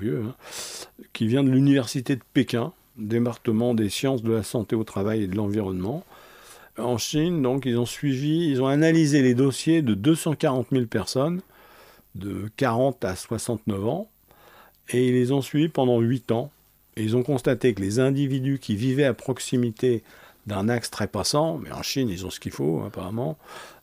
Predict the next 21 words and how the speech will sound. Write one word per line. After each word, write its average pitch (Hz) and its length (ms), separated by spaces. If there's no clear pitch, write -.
ben, 107 100
ils 113 160
avaient 117 100
été 120 200
plus 165 200
susceptibles 143 640
de 123 80
développer 117 540
de 127 80
l'hypertension 120 580
artérielle. 90 520
Et 123 160
ce - 340
qui 143 140
est 135 160
intéressant, 139 520
c'est 117 180
que - 120
le 117 120
risque 147 320
augmente 135 420